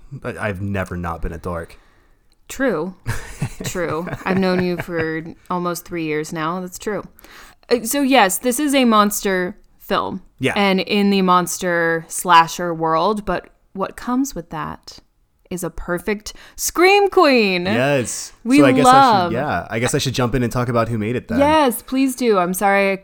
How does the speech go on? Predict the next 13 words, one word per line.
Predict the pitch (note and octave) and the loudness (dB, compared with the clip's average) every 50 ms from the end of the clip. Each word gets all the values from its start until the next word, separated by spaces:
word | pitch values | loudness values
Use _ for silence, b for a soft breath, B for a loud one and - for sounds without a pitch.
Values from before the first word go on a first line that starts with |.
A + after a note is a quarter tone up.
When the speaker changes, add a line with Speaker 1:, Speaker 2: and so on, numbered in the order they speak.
| _ - | _ -6
Speaker 2:
I, | G3 G3 | -4 -2
I | F#3 | -2
was | F#3 F#3 F#3 | -2 -2 -4
so | - G#3 G3 | -4 -4 -4
hasty | F#3 F#3+ F#3+ F#3 F3+ - - F#3 E3+ | -2 -2 -2 -4 -4 -6 -6 -4 -4
earlier. | E3 D#3+ E3 D#3+ D#3+ D#3 D3+ D3 D3 E3 F3+ | -2 -2 -2 -2 -4 -4 -4 -6 -6 -6 -4
Speaker 1:
No, | C3+ A2+ G2+ F#2 | -2 -2 0 0
it's | F2+ F2 - | -2 -2 -4
okay. | G2 F2 - - E2 - | -6 -6 -6 -6 -2 0
Speaker 2:
<laughs> | - - - - C4 B3 - - A3 - - _ _ _ | 0 0 2 0 0 0 0 -2 -6 -8 -10 _ _ _
But | - A3 G#3 | -2 0 2
yeah, | F#3+ E3 D#3 E3 F#3+ - - | 4 2 2 0 -4 -10 -10
please. | - G#3 F#3+ F3+ E3 F#3 - | -8 -6 -6 -6 -8 -10 -14